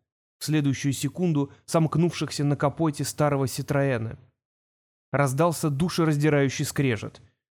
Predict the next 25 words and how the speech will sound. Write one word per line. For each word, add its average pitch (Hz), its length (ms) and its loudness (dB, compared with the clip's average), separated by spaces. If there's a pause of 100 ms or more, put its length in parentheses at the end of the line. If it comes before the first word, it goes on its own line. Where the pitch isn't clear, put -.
(160)
Монстр 147 540 2
запрокинул 147 640 0
голову 139 500 0 (120)
и 156 100 -2
проглотил 151 560 2
всю 196 200 -2
машину 170 440 0
целиком — 147 600 -2 (360)
так 156 180 0
что - 160 -2
его 151 140 2
широченный 151 640 2
живот 143 340 0
колыхнулся 151 800 -2 (300)
и 160 100 2
выпятился 151 560 0
бугром. 139 560 0 (500)
Сам 156 320 2
же 156 120 2
монстр 160 420 2
на 147 100 2
глазах 143 420 2
стал 139 260 -2
еще 135 460 -2
больше. 92 480 -8